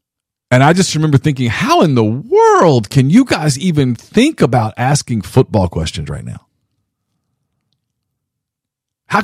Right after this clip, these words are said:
how can you even think about it? Are you, you're really gonna write about L S U today? Do you think there's one person in the country that's going to read about L S U Auburn tomorrow?"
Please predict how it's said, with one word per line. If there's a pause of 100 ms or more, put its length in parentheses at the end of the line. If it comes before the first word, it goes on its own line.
(100)
how
can
you
even
think
about
it? (2000)
Are
you, (100)
you're
really
gonna
write
about
L
S
U
today? (480)
Do
you
think
there's
one
person
in
the
country
that's
going
to
read
about
L
S
U
Auburn
tomorrow?"